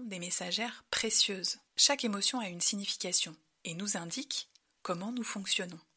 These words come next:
La peur nous indique un danger. La colère nous sert à nous faire respecter. La joie à exprimer une satisfaction. Le dégoût à nous éloigner pour être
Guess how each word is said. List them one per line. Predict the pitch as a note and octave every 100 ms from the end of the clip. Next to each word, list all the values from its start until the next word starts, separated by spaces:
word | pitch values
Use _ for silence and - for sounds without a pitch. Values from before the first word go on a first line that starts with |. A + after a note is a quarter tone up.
| _ _ F#3
La | F3
peur | - A3 C#4+ D4+ - _ _ _ _ _ _ _ _ -
nous | F#3+ F#3
indique | G3 B3 -
un | G3+
danger. | G3 F#3+ F#3 E3+ - _ _ - _ -
La | F3 E3+
colère | G3 A#3 C#4
nous | A3
sert | F#3+ A#3+ A#3
à |
nous | G3 F3+
faire | - G3
respecter. | G3+ - G#3 - G3 - _ _ _ - - -
La | F3+ E3+
joie | E3 F#3+ A#3
à | B3+
exprimer | F#3 - - F#3
une | G3
satisfaction. | F#3+ F3 - G3 A#3+ A#3 - F#3 _ _ _ - - -
Le | - F#3
dégoût | F3 F#3 G3 C4
à | G#3
nous | F3+
éloigner | F3+ G3+ F3+ F#3 B3+ C#4+ _ _
pour | - F#3+
être | G3+ - -